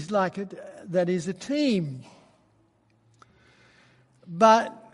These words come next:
he knows too that they're called to be in a community that's not a team.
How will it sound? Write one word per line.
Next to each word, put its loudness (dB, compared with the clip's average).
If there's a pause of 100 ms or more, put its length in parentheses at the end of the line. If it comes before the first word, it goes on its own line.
(120)
he -4
knows 2
too 2
that -2
they're 2
called 4
to -2
be 2
in 2
a 0
community 0
that's 0
not 2
a 4
team. -8